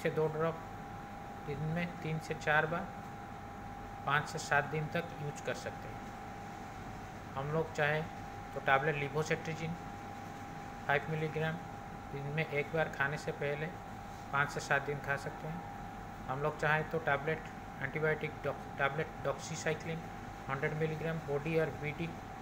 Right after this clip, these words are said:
एक बार और दो बार दिन में पाँच से सात दिन तक ले सकते हैं। ऐसे करके हम लोग कॉन्जक्टिवाइटिस को पाँच से सात दिन में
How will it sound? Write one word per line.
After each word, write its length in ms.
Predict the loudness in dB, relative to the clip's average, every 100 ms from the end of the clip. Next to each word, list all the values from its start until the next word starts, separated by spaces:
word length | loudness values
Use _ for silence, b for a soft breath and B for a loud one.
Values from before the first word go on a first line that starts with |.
| -2 0
एक 160 | 2
बार 220 | 4 2 2
और 160 | 0 2
दो 140 | 4 6
बार 280 | 6 4 2 -4
दिन 120 | -4
में 180 | -2 -2 -2 -6 -8 -10 -10 -10 -10 -8 -8 -8 -8 -8 0
पाँच 560 | 2 2 0 -6 -8 -2
से 80 | 0
सात 260 | 6 6 6
दिन 140 | 0
तक 800 | 0 -4 -6 -8 -8 -8 -8 -4
ले 140 | 2 2
सकते 340 | 2 -4 -4
हैं। 140 | -6 -6 -8 -8 -8 -10 -10 -10 -10 -10 -4 -2
ऐसे 220 | 2 2
करके 340 | 4 2 0
हम 260 | 0 0 0
लोग 240 | -2 -2 -4
कॉन्जक्टिवाइटिस 680 | 0 0 -2 0 0 0 -4
को 120 | -6 -2
पाँच 180 | 0 0
से 120 | -2
सात 240 | 0 0
दिन 160 | 0 -4
में 180 | -4